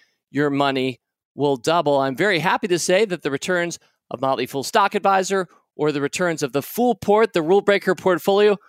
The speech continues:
from A O L days that predated that, basically, I have been able to compound at about twenty point seven percent over twenty-seven-ish years. And so let's talk about the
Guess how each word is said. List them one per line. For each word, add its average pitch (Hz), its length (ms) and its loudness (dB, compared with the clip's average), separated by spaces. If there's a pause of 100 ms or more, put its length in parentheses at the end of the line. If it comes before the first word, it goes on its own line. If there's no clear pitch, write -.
(240)
from 160 220 0
A 170 160 4
O 170 60 4
L 165 120 4
days 170 280 2
that 165 180 0
predated 190 600 0
that, 165 220 0 (400)
basically, 233 540 2
I 190 160 2
have 196 160 -2
been 190 160 2
able 190 300 0
to 175 100 -4
compound 170 600 -2
at 160 100 0
about 156 260 2
twenty 185 400 -2
point 165 300 -4
seven 151 380 0
percent 143 520 -2 (400)
over 147 300 0
twenty-seven-ish 151 1600 -2
years. 135 400 -4
And 147 100 -10
so 202 120 -2
let's 262 180 2
talk 233 220 0
about 185 360 0
the 160 180 -2